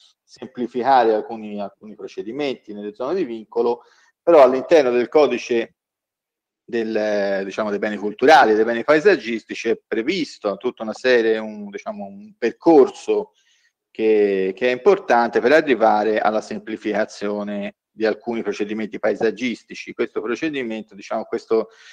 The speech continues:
eh, è l'individuazione all'interno del piano, eh, paesaggistico regionale e poi appunto nei nostri strumenti di pianificazione urbanistica di quelle che sono definite aree gravemente compromesse e degradate. Ora su questo,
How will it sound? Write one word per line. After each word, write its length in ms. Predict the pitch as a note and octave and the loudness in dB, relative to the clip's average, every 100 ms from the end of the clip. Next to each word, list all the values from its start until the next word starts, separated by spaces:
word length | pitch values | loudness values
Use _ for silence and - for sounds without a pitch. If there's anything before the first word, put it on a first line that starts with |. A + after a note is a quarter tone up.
| - _ _ | -20 _ _
eh, 640 | G#2 D3+ G3+ G3 G2 G2+ | 0 2 2 2 0 0
è 140 | - C#3+ | 2 2
l'individuazione 1040 | B2+ C3 C#3 D3 E3 D3 - B2+ A2+ A2 | 2 0 0 4 4 4 0 0 0 0
all'interno 560 | G#2 G#2 G2+ C3 B2 A2 | -4 -4 -2 2 2 2
del 220 | G#2 - | -2 -2
piano, 640 | A#2+ A#2 A2+ G#2+ G#2 - _ _ - | 0 0 -2 -6 -8 -10 _ _ -4
eh, 180 | G#2+ | -2
paesaggistico 640 | G#2 G2+ G#2+ G2+ B2+ G#2+ G#2 | 0 2 2 0 -4 0 0
regionale 580 | G2+ C#3+ F3 C#3 G#2 | 0 2 4 6 4
e 140 | - - | 0 -4
poi 480 | _ B2+ A#2+ G#2+ G#2+ | _ 6 6 4 -2
appunto 480 | - - B2 - | -6 -6 -6 -6
nei 240 | G#2 G#2+ A2 | -8 -6 -4
nostri 300 | B2+ A2 A2 | -4 -4 -12
strumenti 420 | - A#2+ B2+ - | -10 -6 -6 -6
di 80 | G#2+ | -8
pianificazione 800 | A2+ A2+ - C3 - D#3 C3+ B2+ | -8 -6 -2 -2 -2 -6 -4 -4
urbanistica 640 | D#3 E3 D3 A#2 - A#2 | -2 0 -2 -4 -2 0
di 80 | A2+ | 2
quelle 260 | C3 C3 A2+ | 2 4 2
che 80 | |
sono 220 | A2 C#3 C#3+ | -2 -4 -2
definite 720 | D#3 C#3 B2 A2+ - A2+ - | -2 -4 -10 -8 -2 -2 0
aree 340 | D3+ D3 B2+ | 4 6 6
gravemente 640 | B2 C#3+ D#3 C3 B2+ A#2 A2 | 4 4 4 0 -4 -4 -4
compromesse 880 | B2+ B2+ D3 A#2+ G#2+ - - G#2 | -4 -2 -2 -2 -8 -8 -4 -4
e 140 | - A2 | -2 -4
degradate. 840 | G#2 G#2+ A2 G#2+ G#2 F#2+ G2+ G2 - | -2 2 2 4 2 0 -6 -14 -2
Ora 240 | C#3 B2+ | 4 4
su 180 | - D3+ | 2 -6
questo, 760 | - D3+ D3+ - - C3+ C3+ | 2 4 4 0 2 2 2